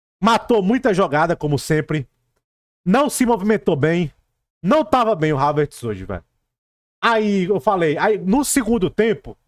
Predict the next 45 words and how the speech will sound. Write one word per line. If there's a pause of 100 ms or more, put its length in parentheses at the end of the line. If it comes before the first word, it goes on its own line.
(480)
eu
pensando
na
minha
cabeça,
"Arteta,
bota
Jesus
e
Troçar. (340)
Bota
Jesus
e
Troçar,
Arteta. (340)
Bota
Jesus
e
Troçar." (240)
Aí,
beleza,
ele
coloca
o
Zinchenko,
porque
ele,
ele
quer
botar
o
quê? (320)
Transição
no
meio
campo,
construção. (240)
Ele
quer
empurrar,
ele
quer
trazer
mais
o